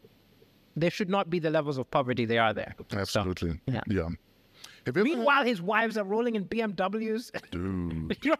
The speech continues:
Speaker 1: what I mean? Like,
Speaker 2: Oh, living, living the life.
Speaker 1: this is, they're living it up.
Speaker 2: Yeah.
Speaker 1: And I just feel like if you're in a poor country, like, at least six of your wives should not be rolling like that. Okay, the favorite get a B M W, but can't number, can't number nine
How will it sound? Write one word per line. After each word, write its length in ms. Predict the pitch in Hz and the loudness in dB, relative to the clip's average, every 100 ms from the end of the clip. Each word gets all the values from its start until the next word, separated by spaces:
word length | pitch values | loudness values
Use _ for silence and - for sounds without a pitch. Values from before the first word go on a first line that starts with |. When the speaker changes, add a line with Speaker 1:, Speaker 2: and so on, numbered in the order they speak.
| - | 2
Speaker 1:
what 120 | 320 - | -2 0
I 20 | |
mean? 140 | 320 226 | -2 2
Like, 180 | 220 175 | 2 4
Speaker 2:
Oh, 20 | |
living, 240 | 185 180 | 0 0
living 180 | 165 214 | 0 0
the 80 | 131 | 0
life. 200 | 180 - | 0 -2
Speaker 1:
this 200 | 208 339 | -2 0
is, 140 | 320 208 | -2 2
they're 140 | 262 | 2
living 280 | 254 330 359 | 2 0 0
it 100 | 311 | 2
up. 240 | 370 175 | 2 0
Speaker 2:
Yeah. 80 | 165 | 0
Speaker 1:
And 100 | 196 | 0
I 60 | 208 | 2
just 200 | 254 - | 0 -4
feel 260 | - 247 | -2 2
like 220 | 214 185 190 - | 4 2 0 -4
if 180 | 226 - | -4 -2
you're 140 | 269 247 | 0 2
in 80 | |
a 60 | 214 | 0
poor 260 | - 220 220 | 0 0 2
country, 640 | 226 185 - 123 117 - _ _ - | 2 0 0 -2 -2 -6 _ _ -2
like, 220 | 170 - | -2 0
at 100 | 202 | 0
least 280 | 220 285 - | 2 0 -2
six 420 | - - 262 - - | -6 0 0 0 -2
of 200 | 175 160 | 0 0
your 140 | 160 | 0
wives 580 | 143 123 110 98 - - _ - | 2 0 -2 -4 -6 -8 _ -4
should 320 | - - 160 | 0 0 0
not 260 | 175 180 160 | 2 0 0
be 100 | 170 | 0
rolling 340 | 156 156 147 | 2 0 0
like 220 | 131 123 - | 0 -2 -2
that. 180 | 113 | -2
Okay, 220 | - - 233 | -2 0 0
the 140 | 233 | 0
favorite 560 | - 226 220 196 175 - | 0 2 2 -2 -4 -4
get 140 | 160 | -4
a 40 | 143 | -2
B 160 | 156 | -2
M 120 | 147 | 0
W, 300 | 143 139 120 104 - - | -2 -2 -4 -6 -14 -6
but 180 | 226 208 | -4 0
can't 220 | - 330 220 | 0 0 2
number, 360 | 247 277 240 - _ - 202 | 0 2 0 -4 _ -16 0
can't 180 | 427 339 | 2 4
number 280 | 330 311 262 | 2 2 0
nine 640 | 226 233 233 220 190 143 | 0 2 2 2 0 -4